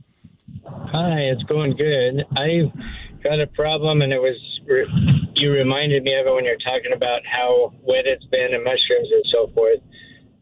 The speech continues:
My front yard is already starting to get pretty dry, and it gets dried out every summer,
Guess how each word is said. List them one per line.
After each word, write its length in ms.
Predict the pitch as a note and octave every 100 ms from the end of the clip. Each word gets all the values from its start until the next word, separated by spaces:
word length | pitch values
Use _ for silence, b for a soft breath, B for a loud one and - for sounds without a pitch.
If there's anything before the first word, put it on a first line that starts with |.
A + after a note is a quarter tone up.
| -
My 200 | C#3 E3+ F3 - -
front 240 | D#3+ D#3 C3+
yard 560 | C3+ B2+ A#2+ A#2+ A#2+ A#2 - C3
is 160 | A#2
already 440 | A#2+ B2 C3 B2+ A#2 -
starting 400 | B2+ B2+ B2 A2+ A#2+
to 80 |
get 320 | A2+ A#2+ A2+ - - -
pretty 300 | - B2+ A#2+ -
dry, 400 | A2+ A2+ G#2+ G2+ G#2 A2+
and 120 | A2+ A2+
it 120 | A2+
gets 200 | A#2+ -
dried 240 | - A#2+ B2 B2+
out 120 | A#2+
every 320 | A#2+ B2+ B2+ -
summer, 400 | C3+ A#2+ A2+ A2+